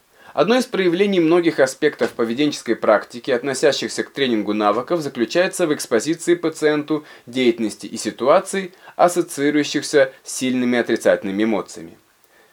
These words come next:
Пациентов обычно просят сделать то, что они боятся или из-за чего испытывают необоснованное чувство вины, либо заставляют входить в ситуации, которые вызывают гнев или печаль,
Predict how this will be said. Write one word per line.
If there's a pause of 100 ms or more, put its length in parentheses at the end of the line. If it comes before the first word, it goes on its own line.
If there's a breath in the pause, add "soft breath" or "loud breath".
(220 soft breath)
Пациентов
обычно
просят
сделать
то, (200 soft breath)
что
они
боятся
или
из-за
чего
испытывают
необоснованное
чувство
вины, (320 soft breath)
либо
заставляют
входить
в
ситуации,
которые
вызывают
гнев
или
печаль,